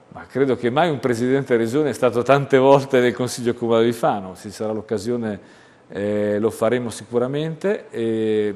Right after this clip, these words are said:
l'ultima volta è stato curioso perché avevano chiesto,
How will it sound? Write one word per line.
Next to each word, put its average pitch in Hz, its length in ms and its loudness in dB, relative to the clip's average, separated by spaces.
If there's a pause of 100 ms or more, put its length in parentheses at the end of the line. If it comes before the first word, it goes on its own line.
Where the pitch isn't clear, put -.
(160)
l'ultima 147 260 -4
volta 170 240 0
è - 20 -2
stato 113 260 -4
curioso 127 560 -2 (440)
perché 110 260 -4
avevano 117 260 -2
chiesto, 107 680 -2